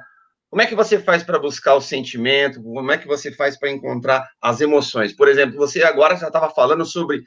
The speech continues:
subir o som, baixar o tom, o ritmo pra controlar a galera. Como é, onde você busca esse sentimento pra, bum, explodir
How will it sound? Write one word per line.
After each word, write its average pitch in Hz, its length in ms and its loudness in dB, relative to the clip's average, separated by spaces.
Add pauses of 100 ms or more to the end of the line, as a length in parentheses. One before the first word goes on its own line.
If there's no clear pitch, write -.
(220)
subir 160 440 -4
o 147 80 0
som, 135 480 2
baixar - 380 -2
o 135 180 0
tom, 151 280 2
o 127 40 -4
ritmo 175 500 -4
pra 156 300 4 (220)
controlar 151 380 0
a 147 40 4
galera. 123 300 2
Como - 160 -6
é, - 100 -4
onde 220 200 0
você 220 280 -2
busca 156 340 -10
esse - 240 -12 (400)
sentimento 156 840 -4
pra, - 380 0 (160)
bum, 226 220 4 (180)
explodir 170 880 -2